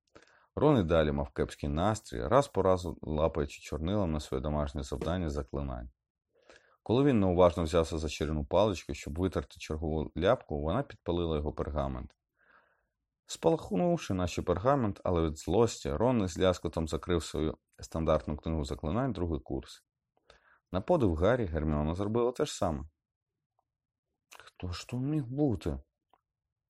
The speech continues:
сказала вона, тихенько, наче продовжуючи розпочату розмову. «Хто хотів би повигинати з Гогвартсу ще сквибів і учнів маглівського роду?»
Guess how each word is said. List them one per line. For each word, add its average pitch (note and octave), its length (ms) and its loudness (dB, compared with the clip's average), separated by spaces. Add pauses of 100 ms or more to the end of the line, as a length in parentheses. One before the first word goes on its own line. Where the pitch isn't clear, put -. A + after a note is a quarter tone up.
(760)
сказала E2 480 -2
вона, F#2+ 340 0
тихенько, G#2+ 500 -6
наче F2+ 240 -6
продовжуючи E2 600 -4
розпочату - 500 -8
розмову. F#2+ 460 -4 (960)
«Хто - 440 -4
хотів G#2+ 460 -2
би F2+ 100 -6
повигинати G#2+ 840 -4
з G2+ 60 -10
Гогвартсу G#2+ 560 -4
ще A#2+ 160 -4
сквибів A#2 580 -4
і - 60 -6
учнів A2+ 360 -2
маглівського G#2+ 680 -2
роду?» F2 300 -4